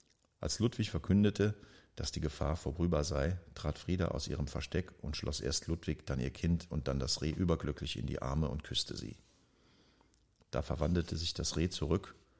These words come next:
und Paul nahm wieder seine menschliche Gestalt an.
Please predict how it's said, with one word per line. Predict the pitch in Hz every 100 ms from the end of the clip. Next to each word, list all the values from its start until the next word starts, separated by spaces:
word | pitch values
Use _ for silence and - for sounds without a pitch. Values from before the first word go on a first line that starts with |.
| _ _ _ -
und | 73
Paul | - 71 80
nahm | 71 71
wieder | 73
seine | 71 67 67
menschliche | 65 - - -
Gestalt | - - - - -
an. | -